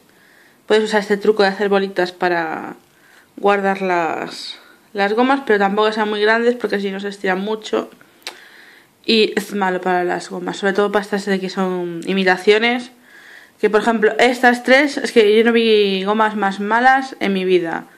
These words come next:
Se pegan, estiran poco, como hagas cosas muy largas, em, rompen, además no están muy bien cortadas, no son muy homogéneas y,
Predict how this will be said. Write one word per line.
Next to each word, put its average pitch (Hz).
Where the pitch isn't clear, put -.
Se 202
pegan, 240
estiran 220
poco, 214
como 208
hagas 214
cosas 220
muy 214
largas, 196
em, 196
rompen, 240
además 214
no 214
están 202
muy 190
bien 180
cortadas, 196
no 196
son 185
muy 180
homogéneas 190
y, 208